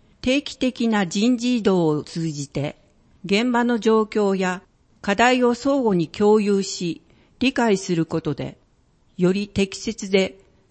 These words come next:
効果的な発達支援につなげている。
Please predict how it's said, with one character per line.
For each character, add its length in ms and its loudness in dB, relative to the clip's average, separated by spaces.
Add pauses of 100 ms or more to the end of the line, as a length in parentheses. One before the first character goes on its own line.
(120)
効 240 -2
果 160 -4
的 260 -4
な 140 0
発 220 -6
達 280 -4
支 280 -2
援 160 2
に 260 -2
つ 140 -4
な 160 0
げ 100 0
て 140 -6
い 180 0
る。 240 -6